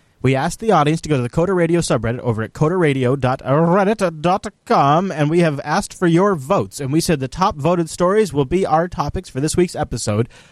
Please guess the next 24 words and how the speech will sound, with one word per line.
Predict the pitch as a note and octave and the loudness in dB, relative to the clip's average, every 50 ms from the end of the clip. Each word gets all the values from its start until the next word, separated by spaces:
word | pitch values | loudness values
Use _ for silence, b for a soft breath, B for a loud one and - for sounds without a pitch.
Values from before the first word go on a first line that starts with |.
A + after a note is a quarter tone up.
| B - | B 0
of | C3 D3 C#3 C#3+ | 0 0 2 0
the | E3 D#3+ | -2 -2
Coder | - D#3 D3 D3 D3+ D3+ D3+ - | 0 -2 0 2 2 2 0 0
Radio | - A#2+ A#2 C3 C3+ C3+ B2+ B2+ B2 A#2+ A#2+ - - _ | -4 -2 0 0 2 2 2 2 2 0 -2 -4 -6 _
program. | - - G#2 G#2+ A#2+ B2+ B2+ G#2 A2 G#2 F#2+ F#2 F2+ F#2 b b b b | -18 -14 -6 0 2 2 2 0 -2 -8 -8 -10 -14 -16 b b b b
And | A#2 B2+ C3+ | -2 -2 0
so | - G#3+ B3 G3+ A2+ | 2 2 2 2 0
we | F#2+ G2 B2+ E3+ F#3 | 0 -2 -2 0 0
will | F3 G#3+ C4 E3+ B2 B2 B2+ | 2 2 2 2 0 -2 -2
go | - D#3+ E3+ | 0 0 0
through | F3 - A#3+ C4 G3 C3+ B2+ - | 0 -2 -2 -2 -2 -2 -2 -4
some | - - G#3 F#3 | -6 -6 -6 -6
of | D#3+ C#3 | -4 -2
your | E3+ F3+ E3 D3+ D3+ D#3+ D#3 D#3+ F3+ F#3+ F#3+ F#3+ G#3+ B3 A#3+ C4 D#4 G4 F4+ F#3 G#3 F#3 C#3+ - - | 0 2 2 4 2 2 2 4 4 4 4 4 2 2 2 0 0 0 0 -2 -2 -2 -2 -4 -2
top | D#3+ C#3 - - | -4 -4 -4 -2
stories. | - B2 G2+ F#2+ - | -6 -6 -6 -6 -4
But | - E3+ F3+ | -2 0 0
Mister | F#3 - D3+ | 0 -2 0
Dominic, | C3 C3+ C3+ C#3 C#3+ C#3+ C#3 | -2 -2 0 0 -2 -2 -4
before | C3+ - - F#3 | -4 -4 -2 0
we | E3+ D#3+ | 0 0
go | C#3 C#3 B2 | 0 0 -2
any | A2+ G#2+ | -2 -4
further, | - - A#2+ G#2 F#2 F2 | -8 -8 -8 -8 -10 -12